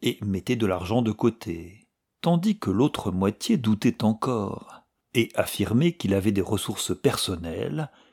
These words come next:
et vivait aux dépens de son petit capital. Puis, peu à peu, les jours et les mois s'écoulant,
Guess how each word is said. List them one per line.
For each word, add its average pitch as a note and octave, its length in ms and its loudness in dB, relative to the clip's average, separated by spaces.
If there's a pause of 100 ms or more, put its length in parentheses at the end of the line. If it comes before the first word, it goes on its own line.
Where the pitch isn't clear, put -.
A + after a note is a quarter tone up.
(100)
et A#2 220 4
vivait G2 480 -2
aux G2 80 2
dépens F#2+ 340 -2
de A#2 80 -2
son F#2 180 -6
petit G2+ 300 -8
capital. F2+ 640 -6 (1500)
Puis, D#3 340 2
peu G#2 260 2
à F2 80 0
peu, D#3+ 400 2 (260)
les G2 200 -2
jours A#2 480 4
et - 60 -6
les F#2+ 160 -6
mois B2+ 220 2
s'écoulant, - 840 -2